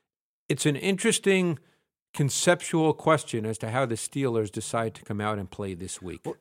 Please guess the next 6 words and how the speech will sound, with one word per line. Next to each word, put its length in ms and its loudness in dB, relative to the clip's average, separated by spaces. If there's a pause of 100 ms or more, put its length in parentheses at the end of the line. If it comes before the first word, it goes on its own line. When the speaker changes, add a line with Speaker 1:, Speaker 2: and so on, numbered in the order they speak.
Speaker 2:
you 200 -4
could 220 -2
play, 600 4 (160)
like, 280 0 (720)
in 140 -2
a 280 -4